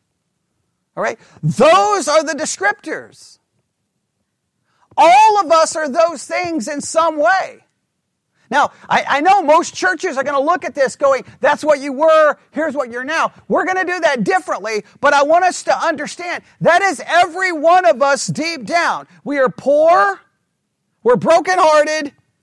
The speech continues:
we're slaves, we're blind, and we're bruised.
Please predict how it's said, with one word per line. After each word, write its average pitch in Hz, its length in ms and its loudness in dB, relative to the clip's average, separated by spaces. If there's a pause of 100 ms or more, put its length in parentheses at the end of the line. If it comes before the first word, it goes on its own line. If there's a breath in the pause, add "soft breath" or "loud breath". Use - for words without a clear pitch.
(460)
we're 214 140 0
slaves, 285 840 0 (160)
we're 226 140 -2
blind, 233 720 0 (140)
and 233 160 -10
we're 262 80 2
bruised. 180 800 -4